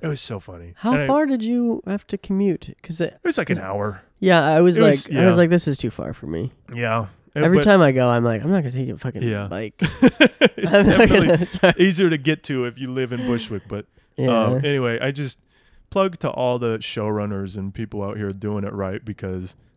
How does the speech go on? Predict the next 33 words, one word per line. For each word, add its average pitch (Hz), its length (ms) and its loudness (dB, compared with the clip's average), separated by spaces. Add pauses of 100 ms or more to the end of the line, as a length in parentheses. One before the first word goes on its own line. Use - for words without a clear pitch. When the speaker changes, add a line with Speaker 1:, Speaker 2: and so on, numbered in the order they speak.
(140)
Speaker 1:
um, 95 560 -8
man, 143 280 -4
it's 104 120 -8
hard 92 280 -6 (360)
to 113 100 -8
produce 107 560 -8
a - 80 -12
consistently 107 720 -8
good 95 220 -10
show. 87 400 -10
Speaker 2:
Yeah. 120 480 0 (360)
Speaker 1:
And, 107 360 -4
uh, 98 340 -4 (260)
I 131 120 -4
don't 107 120 -2
know. 104 100 -4
Sometimes 147 500 -6
I 117 80 -4
think 120 200 -12
about 107 440 -8 (840)
maybe 127 240 -6
someday 113 440 -6
I'd 107 80 -8
like 107 180 -8
to 110 100 -12
run 110 140 -8
a 104 40 -10
show 110 280 -8
out 110 120 -8
here. 107 280 -8 (680)
Maybe 123 200 -8
someday, 104 520 -6
like, 98 460 -8